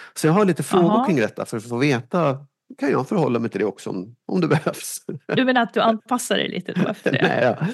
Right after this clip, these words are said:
Speaker 1: Men det kan vara kul att veta. Så då undrar
Speaker 2: Ja.
Speaker 1: jag så här, vad är viktigast nu i det här året? Är det pengar eller framgång? För det är olika saker.
Speaker 2: Då hade jag inget mer att välja på.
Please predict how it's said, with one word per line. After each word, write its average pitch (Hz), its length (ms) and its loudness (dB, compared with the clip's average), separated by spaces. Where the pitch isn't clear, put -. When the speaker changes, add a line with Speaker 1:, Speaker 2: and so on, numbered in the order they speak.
Speaker 1:
Men 202 160 6
det 202 60 4
kan - 100 2
vara 190 80 2
kul 190 100 2
att 175 60 2
veta. 165 220 0
Så - 140 -4
då 170 100 2
undrar 190 220 6
Speaker 2:
Ja. 254 60 6
Speaker 1:
jag 247 100 2
så 120 80 -2
här, 117 80 -2
vad 170 240 -2
är 165 80 2
viktigast 175 640 -6
nu 95 380 -2
i 110 120 -2
det 104 80 0
här 98 140 -4
året? 92 300 -6
Är 123 60 0
det - 320 -6
pengar 165 600 0
eller 113 180 -2
framgång? 131 760 -4
För - 120 -10
det 160 80 -2
är 214 40 0
olika 147 300 -2
saker. - 420 -4
Speaker 2:
Då 247 100 2
hade 220 260 2
jag - 80 0
inget 214 280 0
mer 311 240 0
att 214 100 0
välja - 240 -4
på. - 300 -2